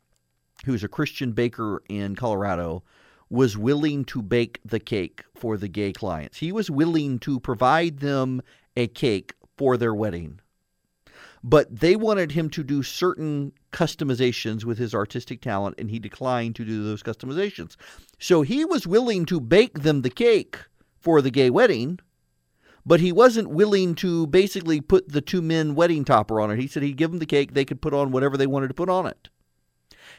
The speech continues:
And they said no, and the Colorado Civil Rights Commission said it was Nazi-like behavior. To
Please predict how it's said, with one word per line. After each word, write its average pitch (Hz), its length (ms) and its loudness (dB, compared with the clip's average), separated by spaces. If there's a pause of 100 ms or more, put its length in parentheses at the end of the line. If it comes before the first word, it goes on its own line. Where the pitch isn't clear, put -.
(100)
And 151 260 4
they 185 160 4
said 165 340 0
no, 175 640 6
and 160 420 4
the 160 200 2
Colorado 202 580 4
Civil 170 240 0
Rights 180 300 2
Commission 139 520 -2 (200)
said - 320 2
it 156 180 -2
was 131 180 0
Nazi-like 160 1120 2 (100)
behavior. 123 720 0 (2250)
To 165 440 -2